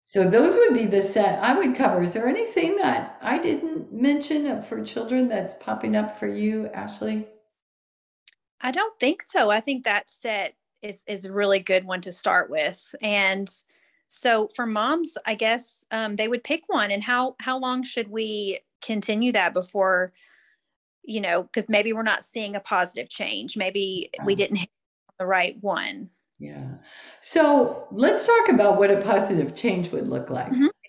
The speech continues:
Speaker 1: because I think that's really important. We're not looking for a magic wand here. And I realize you know that, but the, some of our listeners might not. What we're, we're looking for is very subtle changes,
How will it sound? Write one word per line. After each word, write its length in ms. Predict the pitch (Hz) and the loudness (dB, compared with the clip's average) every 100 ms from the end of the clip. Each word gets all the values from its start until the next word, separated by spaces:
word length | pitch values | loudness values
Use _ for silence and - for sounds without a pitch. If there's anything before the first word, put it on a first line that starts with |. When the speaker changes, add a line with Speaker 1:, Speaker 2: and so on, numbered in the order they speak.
| - | -4
Speaker 1:
because 180 | 226 208 | 0 2
I 100 | 214 | 2
think 220 | 262 254 | 6 6
that's 300 | 254 220 - | 4 -2 -4
really 360 | 196 202 202 196 | 2 4 4 2
important. 580 | 156 165 214 180 156 165 | -2 -6 -6 -4 -4 -4
We're 80 | |
not 340 | 190 208 226 208 | -2 -2 -4 -2
looking 420 | 202 196 208 208 | -4 -2 -4 -6
for 200 | 208 185 | -4 -6
a 80 | 185 | -4
magic 500 | 170 165 165 175 170 | -2 -2 -2 -4 -8
wand 400 | 170 175 170 165 | -6 -2 0 -2
here. 420 | 160 - - - - - - _ | -4 -8 -8 -10 -14 -20 -20 _
And 160 | 180 185 | -2 2
I 120 | 175 | 2
realize 520 | 180 196 196 185 202 | 4 6 6 4 0
you 300 | 196 226 240 | -2 4 4
know 260 | 226 175 165 | 4 2 0
that, 300 | 160 160 160 | 0 -4 -6
but 300 | 170 165 - - | -6 -8 -10 -8
the, 180 | 175 170 | -6 -4
some 240 | - 226 | 0 2
of 120 | 220 | 4
our 120 | 196 175 | 6 4
listeners 680 | 202 254 - 185 165 165 | 4 2 2 -2 -2 -2
might 360 | 170 156 156 - - - - | -2 -2 -2 -6 -14 -20 -8
not. 340 | 190 202 180 170 | 2 4 4 4
What 180 | 233 247 | 2 4
we're, 320 | 330 330 196 | 4 4 2
we're 160 | 196 208 | 0 -2
looking 480 | 214 269 311 359 359 | 2 2 2 0 0
for 220 | 220 190 | -2 -2
is 140 | 180 | -2
very 240 | 180 226 285 | -2 0 0
subtle 540 | - - 202 254 277 269 | -2 -2 0 2 0 -2
changes, 680 | - 180 165 160 170 175 | -2 0 0 0 -2 -4